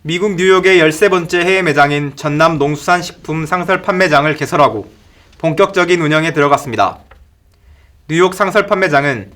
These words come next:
아시아인이 모여 사는 롱아일랜드 힉스빌 지역에 있습니다.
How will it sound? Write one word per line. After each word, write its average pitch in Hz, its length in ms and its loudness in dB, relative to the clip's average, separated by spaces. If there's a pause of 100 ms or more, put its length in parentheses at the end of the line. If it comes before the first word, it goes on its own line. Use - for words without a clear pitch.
(140)
아시아인이 180 600 2
모여 160 220 2
사는 147 420 0
롱아일랜드 143 840 0
힉스빌 185 440 -4
지역에 139 300 0
있습니다. 98 480 -6